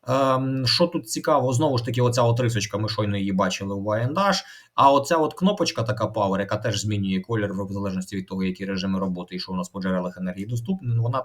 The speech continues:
точно в Daxtron така сама. Я вже її бачив не один раз. І тут теж є варіанти на шість кіловат, на десять кіловат, з Wi-Fi, без Wi-Fi. Деякі хочете варіанти, ну, підходять, якби, в принципі, будь-які.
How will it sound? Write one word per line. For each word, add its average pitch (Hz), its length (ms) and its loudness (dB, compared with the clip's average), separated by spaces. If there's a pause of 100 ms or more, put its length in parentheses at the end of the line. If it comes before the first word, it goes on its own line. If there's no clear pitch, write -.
(140)
точно 117 340 -8
в 98 180 -4
Daxtron 95 440 -2
така - 200 -12
сама. 143 380 -2 (440)
Я 98 100 -4
вже 90 260 -2
її 90 160 -2
бачив 101 340 0
не 92 100 0
один 90 220 -4
раз. 82 300 -4
І 131 260 -2 (300)
тут 202 220 0
теж 175 240 6
є 156 80 6
варіанти 147 480 2
на 165 120 0
шість 214 360 -4
кіловат, 180 580 4
на 139 300 -2
десять 165 420 -2
кіловат, 143 600 -2 (160)
з 123 320 0
Wi-Fi, 143 640 -2
без 135 220 -2
Wi-Fi. 120 540 -2 (120)
Деякі 180 280 -2
хочете 120 400 -4
варіанти, 107 720 -2 (120)
ну, 98 200 -10
підходять, 95 420 -8
якби, 87 200 -14
в - 40 -18
принципі, 95 420 -6
будь-які. 104 480 -2